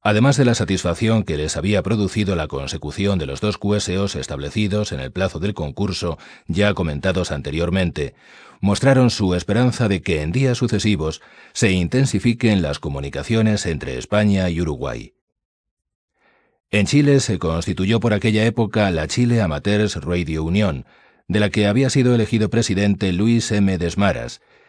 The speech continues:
S C guion tres Alfa Golf. Contaba con unos cincuenta socios, aunque no todos dedicados a la emisión en onda corta. Desmaras venía trabajando últimamente la banda de veinte metros,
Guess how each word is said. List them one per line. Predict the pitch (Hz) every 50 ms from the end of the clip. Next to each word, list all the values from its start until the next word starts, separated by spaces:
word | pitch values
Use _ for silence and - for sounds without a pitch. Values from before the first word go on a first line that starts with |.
| _ _ _ _
S | - 110 110 - - 117 110
C | - 101 104 104
guion | 90 85 78 85 95 98 98 80
tres | 92 90 104 107 101 -
Alfa | - 71 67 - - 76
Golf. | 71 73 92 85 67 62 60 - _ _ _ _ _ _ _ _ _ _ _ _
Contaba | - 110 107 98 139 139 135 135 117
con | 110 101 98
unos | 95 92 87 -
cincuenta | 87 87 90 104 101 - - -
socios, | - 110 98 - - 101 104 101 -
aunque | 87 85 - - 87
no | 85 95 104 90
todos | 110 104 98 101 95
dedicados | 107 95 98 92 - - 95 90 101 104 -
a | 98
la | 76 65 62
emisión | 58 58 60 62 65 - 95 98 92 78
en | 62 55
onda | 58 60 62 62 65
corta. | - 85 76 - - - 60 60 - _ _ _ _ _ _ _ _ _ - - - - - _ _ -
Desmaras | - 92 101 92 90 113 117 117 120 123 123 113 -
venía | 82 87 85 92 101 104 98 95
trabajando | - 82 78 82 82 - 113 113 107 101
últimamente | 92 95 101 87 104 90 87 92 107 113 107 - - 87
la | 85 78
banda | 85 95 101 101 90 101 92 80
de | 73 62 62
veinte | 62 82 90 90 82 95 90
metros, | 98 95 85 - 92 104 107 -